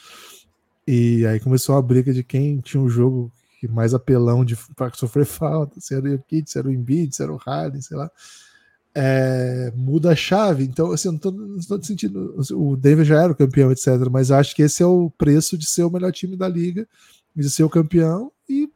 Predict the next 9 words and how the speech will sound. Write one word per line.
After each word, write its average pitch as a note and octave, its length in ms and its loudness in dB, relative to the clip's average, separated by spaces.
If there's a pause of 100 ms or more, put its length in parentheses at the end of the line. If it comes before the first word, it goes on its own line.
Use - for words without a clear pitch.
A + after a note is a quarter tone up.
tá C4+ 160 -4
retomando D#4+ 600 -2
aí C4+ 160 -2
o C4+ 100 -4
favoritismo F#3+ 600 -10
mesmo, F#3 320 -14
né? E3+ 100 -16 (760)
É C3 100 -2
uma, C3+ 840 -2